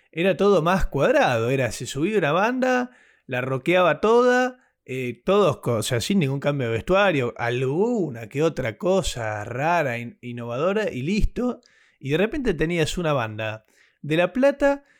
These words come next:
que se llamaba Virus. Ya para, para empezar se llamaba Virus, ¿entendés? Que es pegajoso, es cortito, es, es, es como que choca, ¿entendés?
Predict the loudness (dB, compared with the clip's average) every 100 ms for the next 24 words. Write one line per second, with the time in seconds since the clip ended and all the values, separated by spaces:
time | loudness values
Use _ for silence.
0 | _ -4 -2 0 0 2 4 2 4 4
1 | 4 2 -4 -10 -6 0 0 0 -2 -4
2 | -2 -2 -2 -2 -4 -2 -2 0 0 -2
3 | -4 -8 -12 -14 -8 -6 -6 -6 -4 -2
4 | 0 0 0 -2 -2 -4 -4 -4 -4 0
5 | 2 2 0 -4 -12 _ -20 _ _ -4
6 | -2 -4 -10 -12 -6 -2 -2 -2 -4 -4
7 | -4 -8 -6 -6 -6